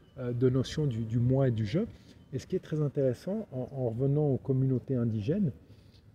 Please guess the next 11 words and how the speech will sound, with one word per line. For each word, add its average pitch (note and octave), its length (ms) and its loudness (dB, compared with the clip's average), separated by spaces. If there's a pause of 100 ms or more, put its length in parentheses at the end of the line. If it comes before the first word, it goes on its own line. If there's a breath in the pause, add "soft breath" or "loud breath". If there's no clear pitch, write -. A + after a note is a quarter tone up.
euh, A#2 440 0 (1080)
le, B2+ 180 -2
le A#2 760 0 (1800)
Laure-, D3 420 2 (500)
Laureano, D3+ 680 6
donc C3 260 -2
le C3+ 80 0
Taita C#3+ 320 2
Laureano, C3+ 640 4
à C3+ 80 -2
l'époque, B2+ 420 0